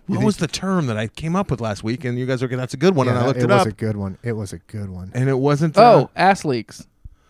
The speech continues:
Speaker 1: No, Tyler. It was not ass leaks.
Speaker 2: The
Speaker 3: So
Speaker 2: origin of ass leaks.
Speaker 3: So then it was a bad term? 'Cause that was the only good term that we came up with last week.
Speaker 1: I don't like your perspective on any of this,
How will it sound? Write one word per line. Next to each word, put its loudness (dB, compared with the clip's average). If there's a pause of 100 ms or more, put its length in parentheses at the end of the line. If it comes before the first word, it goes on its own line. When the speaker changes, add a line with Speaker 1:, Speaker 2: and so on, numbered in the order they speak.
(960)
Speaker 1:
No, -10
Tyler. -14 (580)
It -20
was -20
not -6
ass -10
leaks. -16
Speaker 2:
The -4
Speaker 3:
So 2
Speaker 2:
origin 0
of 0
ass -2
leaks. -10 (260)
Speaker 3:
So -4
then -6
it -8
was -12
a -10
bad -4
term? -10 (640)
'Cause -12
that 0
was -6
the 2
only 0
good -2
term -6
that -6
we -6
came -10
up -12
with -10
last -12
week. -14 (1900)
Speaker 1:
I -2
don't 0
like -4
your -12
perspective -10
on -8
any 0
of -8
this, -14